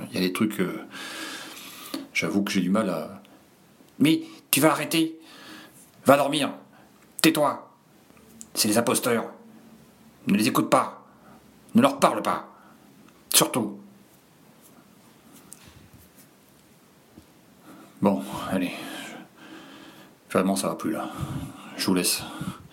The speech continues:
Je vais essayer de dormir, manger un peu.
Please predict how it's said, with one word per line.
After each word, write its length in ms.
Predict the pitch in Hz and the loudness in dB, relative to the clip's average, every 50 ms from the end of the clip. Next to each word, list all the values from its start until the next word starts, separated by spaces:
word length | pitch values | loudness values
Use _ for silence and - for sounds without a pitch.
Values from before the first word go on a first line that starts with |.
| - - - - - - - - - - - - | -18 -16 -14 -14 -14 -14 -14 -14 -16 -14 -8 -6
Je 80 | - - | -2 0
vais 60 | 101 | 0
essayer 240 | 98 - - 92 90 | 0 2 0 0 0
de 40 | 87 | 0
dormir, 440 | - 80 87 95 98 101 101 107 - - - - - - | 0 2 2 2 2 0 0 -4 -6 -10 -12 -12 -6 0
manger 300 | 95 95 95 95 92 95 | 2 2 2 4 2 2
un 60 | 90 | 0
peu. 180 | 87 - 101 101 | 0 0 0 0